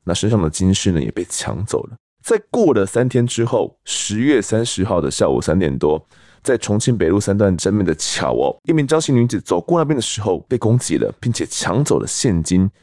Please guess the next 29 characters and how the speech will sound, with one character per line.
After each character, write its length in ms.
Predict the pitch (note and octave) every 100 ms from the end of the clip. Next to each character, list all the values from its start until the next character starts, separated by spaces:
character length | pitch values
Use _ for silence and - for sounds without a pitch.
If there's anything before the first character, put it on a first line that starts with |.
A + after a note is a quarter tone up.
| _ _
从 260 | - G2+ A#2
十 160 | - B2
月 100 | C3+
二 140 | C3+
十 80 | A2+
四 220 | - A#2
到 200 | A#2 G#2
十 200 | - -
月 80 | G#2
三 180 | G#2+ A2
十 160 | -
号， 220 | F#2+ C2+
短 220 | - G#2 D#3
短 300 | B2+ D2+ A#2+
六 260 | E3+ A#2+
天 260 | G#2 - B2+
里 140 | E2
面 280 | B1+ F#2+ E2+ - -
就 200 | - B2+
接 420 | G2 - C3 D#3 D#3+
连 260 | G#2 E2 A2
发 280 | - A2+ A2+
生 240 | A2+ A2
了 160 | F2 - _
三 340 | - G#2+ A2
起 220 | A#2 - C#2
的 160 | -
案 240 | - D2+ -
件。 160 | -